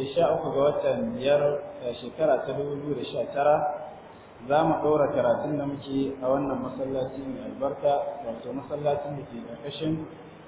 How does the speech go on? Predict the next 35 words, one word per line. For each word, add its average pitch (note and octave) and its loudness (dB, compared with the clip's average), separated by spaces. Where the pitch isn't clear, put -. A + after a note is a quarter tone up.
makarantar D3 2
Nurul C#3+ -4
Islam C3+ -4
da A#2 -6
Tarbiyyar C3 -8
wa - -8
Ta'lim, C3+ -6
wadda C3+ -6
suke A#2+ -14
cikin C3 -10
Kaduna C3 -8
State, C3 -10
Nigeria. B2+ 0
Ah, B2 4
muna D#3 4
roƙon C3+ 6
Allah C#3+ 4
subhanahu C3+ -2
wa A#2+ -4
ta'ala C3+ 0
ya A#2 -10
sa C#3+ -4
mu A#2 -4
dace, C#3 -4
sannan C#3 -2
ya B2 -2
sa C#3+ 2
mu A#2+ -2
abin C3+ -4
da B2 -2
za B2+ 0
mu A#2 -2
faɗa B2 -4
albarka, B2+ -4
sannan B2 -6